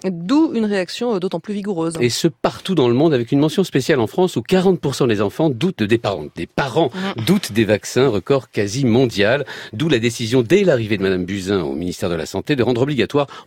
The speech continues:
Speaker 2: onze vaccins dès l'entrée à l'école. L'Italie, elle, par exemple, notre voisin, a, au, a d'abord hésité, notamment parce que un des partenaires de la co-, de, de la coalition populiste, le mouvement Cinq Étoiles, avait lui aussi émis des doutes et promis de suspendre l'obligation de vacciner tous les enfants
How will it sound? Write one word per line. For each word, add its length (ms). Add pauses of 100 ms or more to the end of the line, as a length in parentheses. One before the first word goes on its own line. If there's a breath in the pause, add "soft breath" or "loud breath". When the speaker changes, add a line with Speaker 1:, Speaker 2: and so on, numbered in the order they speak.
Speaker 2:
onze 260
vaccins 420
dès 220
l'entrée 320
à 40
l'école. 360 (280 loud breath)
L'Italie, 420
elle, 120
par 160
exemple, 260
notre 220
voisin, 340 (340 loud breath)
a, 260
au, 200
a 120
d'abord 340
hésité, 520
notamment 340
parce 200
que 340
un 140
des 120
partenaires 400
de 40
la 100
co-, 120
de, 360
de 80
la 80
coalition 440
populiste, 480
le 60
mouvement 280
Cinq 280
Étoiles, 400 (340 loud breath)
avait 220
lui 160
aussi 400
émis 180
des 140
doutes 340
et 100
promis 320
de 100
suspendre 600
l'obligation 580
de 120
vacciner 480
tous 120
les 140
enfants 260